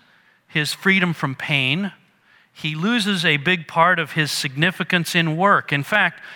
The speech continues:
have you ever noticed about work that sometimes your work is just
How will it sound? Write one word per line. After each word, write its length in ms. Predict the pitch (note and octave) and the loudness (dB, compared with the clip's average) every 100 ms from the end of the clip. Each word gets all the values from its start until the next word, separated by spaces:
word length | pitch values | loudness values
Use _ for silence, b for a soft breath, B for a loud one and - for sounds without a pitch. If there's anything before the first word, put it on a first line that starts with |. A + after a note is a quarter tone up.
| B B | B B
have 120 | F3 | 0
you 100 | G#3 | 2
ever 100 | A#3 | 2
noticed 600 | G#3+ _ _ _ _ - | -2 _ _ _ _ -6
about 280 | F#3+ F#3+ F#3 | 2 2 2
work 300 | F#3 G3+ - | 0 0 -2
that 120 | D3+ | -4
sometimes 760 | - G#3 B3 A#3+ F#3+ F3+ E3+ C#3 | 0 2 2 0 0 0 -2 0
your 240 | D#3+ D3 | 2 2
work 460 | D3 A3 F#3 D#3 - - B B B | 2 2 2 0 -8 -12 B B B
is 240 | D#3+ D3 | 0 0
just 380 | C#3 G3 G3+ - | 0 0 0 -2